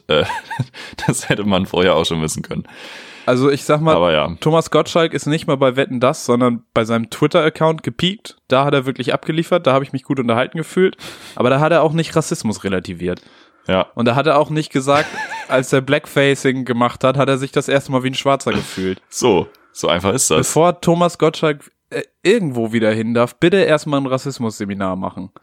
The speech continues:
Speaker 1: Ja, ich freu mich einfach, wenn nach dem Lockdown die Friseure wieder aufmachen können, weil dann kann ich mich auch endlich mal wieder wie eine Frau fühlen.
Speaker 2: <laughs> Echt so. Ja,
Speaker 1: So.
Speaker 2: ach, Janine Kunze saß auch und hat gesagt,
Speaker 1: Ja.
Speaker 2: "Ja, also ich bin ja eine blonde Frau mit großen Brüsten.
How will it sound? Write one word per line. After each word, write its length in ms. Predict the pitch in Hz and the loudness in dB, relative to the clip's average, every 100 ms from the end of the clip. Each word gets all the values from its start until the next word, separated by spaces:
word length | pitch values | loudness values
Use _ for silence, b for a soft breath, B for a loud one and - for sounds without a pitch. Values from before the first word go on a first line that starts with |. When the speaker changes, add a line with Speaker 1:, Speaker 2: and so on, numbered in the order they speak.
| B B - | B B -4
Speaker 1:
Ja, 160 | 90 101 | 0 0
ich 120 | 104 | 0
freu 140 | 107 | 0
mich 180 | 113 110 | 2 2
einfach, 220 | 92 101 | 2 2
wenn 100 | 92 | 2
nach 120 | 85 95 | 2 2
dem 80 | |
Lockdown 220 | 90 - 95 | 0 2 0
die 60 | |
Friseure 380 | 85 82 82 95 | 0 -2 0 2
wieder 160 | 101 - | 4 2
aufmachen 240 | 76 87 | 2 0
können, 160 | 87 85 | 0 0
weil 60 | 80 | 0
dann 80 | 87 | 0
kann 120 | 98 | -2
ich 100 | 104 | 0
mich 160 | 107 - | 0 0
auch 100 | 101 | 0
endlich 200 | 98 101 | 0 0
mal 120 | 92 | 2
wieder 140 | 92 | 2
wie 60 | 90 | 2
eine 100 | 87 | 0
Frau 240 | - 82 | 0 0
fühlen. 380 | 87 - 65 80 - | 0 -2 -2 -2 -8
Speaker 2:
<laughs> 1120 | - - - - - - 113 - - - - | -14 -18 -20 -20 -18 -14 -14 -16 -16 -12 -12
Echt 200 | 110 - | -10 -10
so. 80 | 107 185 - | -12 -12 -6
Ja, 160 | 120 131 | 0 2
Speaker 1:
So. 220 | 135 127 131 | 2 0 -2
Speaker 2:
ach, 220 | 135 127 - 135 | -2 -2 -2 -2
Janine 380 | 139 127 143 147 | -2 -2 -2 -4
Kunze 420 | - 175 202 170 | 0 0 0 -2
saß 280 | 143 143 - | 0 0 2
auch 240 | 131 147 143 | 2 2 0
und 60 | |
hat 200 | 131 131 | -2 -2
gesagt, 280 | 127 123 131 | -4 -2 2
Speaker 1:
Ja. 260 | 92 87 143 | 4 4 2
Speaker 2:
"Ja, 120 | 143 | 0
also 260 | 139 147 B B - | 0 -2 B B -8
ich 120 | 120 | 0
bin 120 | 180 | 2
ja 60 | 170 | 2
eine 120 | 147 | 0
blonde 360 | 131 147 202 180 | 2 2 2 -2
Frau 280 | - 160 | 0 2
mit 140 | 156 123 | 2 0
großen 360 | 151 151 151 | 2 2 0
Brüsten. 500 | 127 127 135 - 98 | -2 0 0 -4 -8